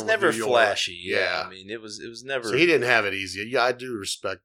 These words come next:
Speaker 2: the heck out of
Speaker 1: It
Speaker 2: that
Speaker 1: was
Speaker 2: guy.
Speaker 1: never flashy, but I do think the Chiefs win that game, and, uh, I like 'em to win by at least a touchdown.
Speaker 2: But I
Speaker 1: So
Speaker 2: agree. We
Speaker 1: take
Speaker 2: will
Speaker 1: the
Speaker 2: learn a lot
Speaker 1: points.
Speaker 2: about the Jags.
Speaker 1: Yeah. Um, yeah, we'll see what, uh, see what Nick Foles has, you know. Um,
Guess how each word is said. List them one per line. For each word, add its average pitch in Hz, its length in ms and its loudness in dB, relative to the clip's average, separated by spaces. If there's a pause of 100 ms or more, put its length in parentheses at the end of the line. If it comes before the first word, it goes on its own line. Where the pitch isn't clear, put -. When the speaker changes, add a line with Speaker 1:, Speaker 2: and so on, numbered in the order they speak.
(140)
Speaker 2:
the 95 100 -12
heck 95 220 -10
out 92 120 -6
of - 20 -12
Speaker 1:
It - 20 -10
Speaker 2:
that 95 60 -8
Speaker 1:
was - 140 -12
Speaker 2:
guy. - 40 -12
Speaker 1:
never 135 240 -6
flashy, 101 440 -6
but 104 140 -6
I 113 100 0
do 110 180 -10
think 95 180 -16
the - 100 -20
Chiefs 90 320 -10
win 87 200 -20
that 82 200 -20
game, 82 440 -20
and, 85 360 -18
uh, 80 460 -12 (220)
I 98 160 -4
like 90 280 -10
'em 85 120 -16 (160)
to - 80 -16
win 85 260 -18
by 78 80 -14
at 69 100 -14
least 87 260 -10
a - 40 -20
touchdown. - 440 -12
Speaker 2:
But 104 40 -4
I 101 60 0
Speaker 1:
So 104 80 -2
Speaker 2:
agree. 107 260 -8
We 104 160 -10
Speaker 1:
take 101 140 -6
Speaker 2:
will 113 180 -2
Speaker 1:
the - 60 -
Speaker 2:
learn 120 160 0
a 117 60 0
lot 120 100 0
Speaker 1:
points. 123 140 0
Speaker 2:
about 127 120 -2
the 123 60 -18
Jags. 120 580 -8
Speaker 1:
Yeah. - 220 -20 (680)
Um, 92 320 -8
yeah, 104 140 -6
we'll 95 140 -8
see 110 240 -8
what, 92 280 -12
uh, 85 280 -10 (280)
see - 220 -10
what 110 80 -16
Nick 113 220 -10
Foles 117 260 -4
has, 78 300 -16
you 82 100 -20
know. 87 140 -20 (640)
Um, 92 380 -10